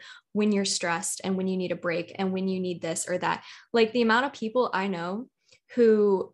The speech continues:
um, there was a woman who had four kids, all under the age of, like, nine. And she was like,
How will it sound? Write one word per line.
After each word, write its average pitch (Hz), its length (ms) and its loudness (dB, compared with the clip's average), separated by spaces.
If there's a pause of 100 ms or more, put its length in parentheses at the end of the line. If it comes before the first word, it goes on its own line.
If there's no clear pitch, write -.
(120)
um, 185 380 -2
there 202 200 2
was 208 180 0
a 202 60 0
woman 190 420 -4
who 185 500 -4
had 180 500 -8
four 214 400 0
kids, - 600 -8
all 196 220 2
under 214 240 0
the 196 160 -2
age 175 380 -4
of, 185 160 -6
like, 165 220 -6
nine. 160 460 -8 (460)
And 208 560 0
she 226 220 0
was 226 180 -2
like, 202 260 -2